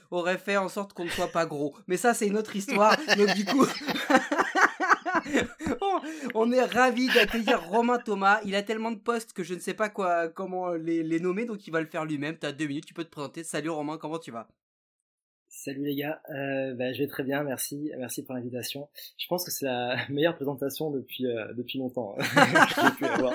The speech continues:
Speaker 3: Ouais, je... Ça commence bien, ça commence fort. Euh, bah, du coup, euh, je suis, euh, euh, préparateur mental et diététicien.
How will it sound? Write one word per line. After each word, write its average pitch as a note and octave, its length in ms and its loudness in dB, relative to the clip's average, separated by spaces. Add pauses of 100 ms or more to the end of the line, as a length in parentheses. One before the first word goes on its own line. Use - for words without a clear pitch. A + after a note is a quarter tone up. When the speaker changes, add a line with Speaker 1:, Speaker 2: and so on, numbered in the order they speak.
(140)
Speaker 3:
Ouais, C3 760 -2
je... A2+ 120 -8 (360)
Ça C3 120 -6
commence B2 320 -4
bien, B2 120 -4
ça A#2 100 -8
commence G#2+ 260 -8
fort. B2 220 -4 (380)
Euh, C#3 500 2 (240)
bah, D3+ 140 0
du D3 160 -2
coup, G3+ 280 -2
euh, D3+ 140 6
je C3+ 100 -4
suis, D#3 280 0
euh, B2 240 0 (180)
euh, B2 300 -6
préparateur E3 500 -2
mental D#3 460 -2
et C3 180 -2
diététicien. C#3 540 -6